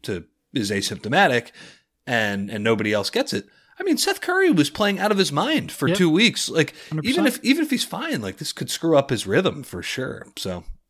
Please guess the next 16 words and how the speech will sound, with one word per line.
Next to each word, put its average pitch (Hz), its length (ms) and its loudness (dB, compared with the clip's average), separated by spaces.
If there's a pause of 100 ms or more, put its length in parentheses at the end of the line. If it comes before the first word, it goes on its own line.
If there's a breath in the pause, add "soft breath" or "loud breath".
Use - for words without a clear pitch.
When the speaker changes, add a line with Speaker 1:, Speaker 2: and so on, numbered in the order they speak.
(180)
Speaker 1:
and 117 160 -4
it's 120 120 -6
just, - 340 -4 (760 loud breath)
it's 113 260 -2
just 147 180 0
the 139 60 2
shitty 127 280 2
part 101 280 0
of 85 100 -12
this. - 280 -14 (100)
That's, 92 380 -10
that's - 220 -8
really 90 180 -4
all 85 140 -4
I 80 60 -8
got. 80 200 -14